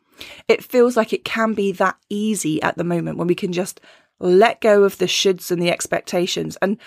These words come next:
again, it's not even like we're gonna have to try and do it. They're just gonna almost, like, melt away so that you can rise and be like,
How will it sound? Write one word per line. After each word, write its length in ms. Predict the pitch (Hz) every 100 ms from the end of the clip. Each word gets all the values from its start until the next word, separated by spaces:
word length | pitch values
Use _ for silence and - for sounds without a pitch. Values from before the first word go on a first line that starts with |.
| - _ -
again, 260 | 202 262 240
it's 140 | -
not 160 | 240 233
even 200 | 247 226
like 120 | 190
we're 60 |
gonna 160 | 202 208
have 300 | - 196 -
to 100 | -
try 520 | - - - 175 190
and 340 | 226 240 233 233
do 120 | 254
it. 240 | 285 311 _ _ -
They're 100 | 240
just 260 | 302 339 -
gonna 380 | 370 214 180 _ _ _ _ _
almost, 320 | 262 403 370 262
like, 240 | 190 -
melt 500 | 190 196 196 196 -
away 580 | 185 202 214 - - - - -
so 140 | - 220
that 140 | 202
you 120 | 220
can 260 | 220 226 196
rise 500 | 202 214 190 170 -
and 100 | 185
be 60 | 196
like, 160 | 196